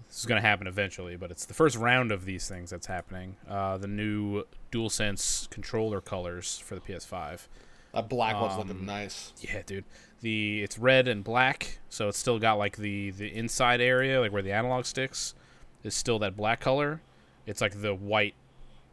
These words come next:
Speaker 1: shell part that changes color, so you can either get it in red or black. Um, <clears throat>
Speaker 2: The red is, like, a weird red, like, it's, like, like, a lipstick red.
Speaker 1: Yeah,
Speaker 2: I don't
Speaker 1: it's
Speaker 2: like
Speaker 1: almost
Speaker 2: it.
Speaker 1: like a, like, almost like a maroon.
Speaker 2: Yeah.
Speaker 1: Um,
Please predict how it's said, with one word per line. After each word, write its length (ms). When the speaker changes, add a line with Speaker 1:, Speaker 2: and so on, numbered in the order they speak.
Speaker 1:
shell 500
part 400
that 160
changes 320
color, 240
so 240
you 140
can 100
either 160
get 140
it 60
in 140
red 180
or 40
black. 480
Um, 440
<clears throat> 100
Speaker 2:
The 280
red 160
is, 120
like, 140
a 160
weird 340
red, 280
like, 100
it's, 100
like, 120
like, 120
a 200
lipstick 400
red. 240
Speaker 1:
Yeah, 100
Speaker 2:
I 40
don't 100
Speaker 1:
it's 80
Speaker 2:
like 40
Speaker 1:
almost 220
Speaker 2:
it. 40
Speaker 1:
like 100
a, 200
like, 160
almost 220
like 100
a 60
maroon. 680
Speaker 2:
Yeah. 560
Speaker 1:
Um, 300